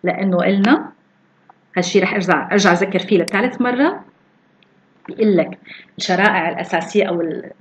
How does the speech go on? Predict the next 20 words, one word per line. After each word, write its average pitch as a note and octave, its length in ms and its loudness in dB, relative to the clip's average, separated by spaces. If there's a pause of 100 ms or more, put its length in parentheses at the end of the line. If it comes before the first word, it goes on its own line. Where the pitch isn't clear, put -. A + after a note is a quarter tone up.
(180)
البيزك F#3 480 2
كومبوننت B3 640 0 (220)
حسب F#3 280 -4
الجمعية F3 400 0
الوطنية، F#3 600 -2
إنتك F#3 260 -4
أنت F#3 120 -8
المفروض F#3 400 -4
تتجنب F#3 680 0
avoid E3 480 -2
deceptive - 400 -10
acts، - 440 0 (1120)
وإنتك E4+ 340 2
أنت B3+ 160 4
تتصرف G3+ 800 0
for - 380 -6
each - 340 -2
employer F#3 520 -2
or E3+ 160 -6 (120)
client A#3+ 540 0